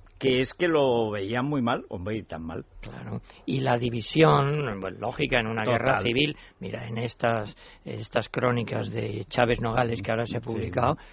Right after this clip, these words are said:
Speaker 2: pues es que es este mundo, que es que las familias, mm, y la quinta columna, y nos
Speaker 1: Todo.
Speaker 2: vamos a Valencia, y no nos vamos, y entrarán, y no entrarán,
Speaker 1: Ujú.
Speaker 2: y esa cosa tan absurda, bueno, tan increíble, eh, que iban al frente de batalla en tranvía.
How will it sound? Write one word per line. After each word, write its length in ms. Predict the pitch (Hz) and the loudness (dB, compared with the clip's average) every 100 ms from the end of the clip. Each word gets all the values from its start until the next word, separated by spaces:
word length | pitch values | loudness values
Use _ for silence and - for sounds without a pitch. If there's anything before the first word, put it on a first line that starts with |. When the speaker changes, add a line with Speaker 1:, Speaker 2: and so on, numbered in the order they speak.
| - | -12
Speaker 2:
pues 200 | - - | -8 -6
es 120 | 113 | -6
que 160 | - 135 | -2 -4
es 240 | 131 - - - | -4 -12 -18 -8
este 240 | - - 135 | -8 0 2
mundo, 360 | 147 202 113 107 | 2 2 0 -2
que 100 | 107 | -6
es 120 | - | -2
que 200 | 123 123 - - | -2 -2 -8 -6
las 240 | 113 113 | -6 -4
familias, 680 | - 117 143 143 151 156 - - - - | -2 0 0 2 4 2 0 -12 -18 -12
mm, 260 | 113 113 | -8 -8
y 260 | 113 - - | -8 -6 -8
la 160 | 117 110 | -8 -6
quinta 340 | 147 147 156 | -4 0 0
columna, 560 | - 120 135 117 98 95 - - | 2 2 2 0 -2 -4 -10 -6
y 140 | 127 | -2
nos 140 | 123 | 0
Speaker 1:
Todo. 40 | 107 | 2
Speaker 2:
vamos 300 | 147 175 151 | 4 4 4
a 60 | |
Valencia, 520 | 131 120 147 131 117 110 | 4 6 4 2 0 0
y 60 | |
no 120 | 131 | 2
nos 180 | 165 143 | 2 4
vamos, 460 | 127 139 127 107 113 | 4 4 2 0 0
y 60 | |
entrarán, 480 | 123 - 117 143 151 | -2 -2 2 4 4
y 80 | 123 | 2
no 140 | 127 | 0
entrarán, 540 | 165 170 120 117 143 123 | 0 2 4 4 4 2
Speaker 1:
Ujú. 60 | - - - | -6 -16 -10
Speaker 2:
y 120 | 110 | -8
esa 160 | 127 120 | -6 -6
cosa 220 | 123 127 | -2 -2
tan 160 | 117 117 | -2 -2
absurda, 520 | 107 - 139 131 113 | -6 0 2 4 2
bueno, 240 | 107 113 - | 2 -2 -4
tan 240 | - 104 | -6 -6
increíble, 640 | 101 101 - 127 135 113 101 - - | -6 -8 -4 0 2 0 -2 -10 -14
eh, 180 | - 113 | -10 -8
que 140 | 127 | -4
iban 480 | 123 135 135 131 120 - - | 0 0 0 -4 -6 -12 -14
al 460 | - 113 110 107 98 | -8 -6 -4 -8 -10
frente 340 | - 139 131 139 | -2 -2 0 2
de 80 | |
batalla 380 | 131 131 139 156 | 2 2 2 2
en 100 | 165 | 0
tranvía. 460 | - 120 143 156 | 0 0 2 2